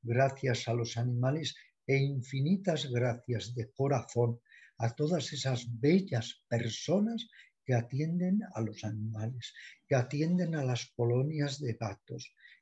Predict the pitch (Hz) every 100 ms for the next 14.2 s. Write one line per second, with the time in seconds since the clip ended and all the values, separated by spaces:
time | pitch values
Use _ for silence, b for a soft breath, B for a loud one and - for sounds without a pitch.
0 | - 131 - - 147 175 156 135 117 131
1 | 147 151 - 151 160 B B - 131 120
2 | 113 - - 113 113 110 92 - b b
3 | 131 131 123 117 135 139 143 139 143 123
4 | 107 117 120 113 120 113 110 - B B
5 | _ 139 143 143 - 165 220 233 - 113
6 | - b _ 131 139 - 135 135 185 190
7 | 180 175 123 131 131 202 - _ 117 107
8 | 104 104 101 104 104 117 117 190 190 B
9 | B _ _ 123 135 147 202 196 190 208
10 | 202 - b b 120 123 - 202 214 190
11 | - - 143 139 123 131 120 131 - 131
12 | 165 208 214 185 190 185 - 156 143 127
13 | 120 127 - 123 123 - 123 113 117 120
14 | 147